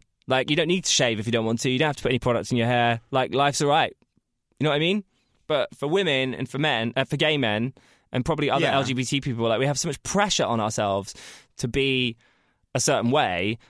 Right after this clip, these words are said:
Speaker 1: that it can become completely toxic and,
Speaker 2: Yeah.
Speaker 1: and then, for me, unravel you.
Speaker 2: Yeah. No, I, I agree.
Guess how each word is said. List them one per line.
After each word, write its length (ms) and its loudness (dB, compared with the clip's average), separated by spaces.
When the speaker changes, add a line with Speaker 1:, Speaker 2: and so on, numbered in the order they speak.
Speaker 1:
that 300 2
it 160 0
can 140 0
become 500 2
completely 540 -2
toxic 580 -2
and, 420 0
Speaker 2:
Yeah. 240 0
Speaker 1:
and 200 2
then, 180 2
for 140 -2
me, 340 2
unravel 520 2
you. 220 -2
Speaker 2:
Yeah. 280 2
No, 280 4
I, 220 4
I 140 4
agree. 480 0